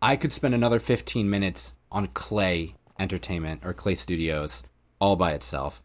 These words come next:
Uh, K L E I, I think it is, uh, Oxygen not included. Uh,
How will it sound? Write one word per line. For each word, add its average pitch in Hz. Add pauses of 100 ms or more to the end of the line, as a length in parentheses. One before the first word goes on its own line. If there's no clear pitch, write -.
(360)
Uh, 80 (240)
K 95
L 87
E 85
I, 80 (680)
I -
think 80
it 78
is, 76
uh, 76
Oxygen 80
not 78
included. 113 (720)
Uh, 85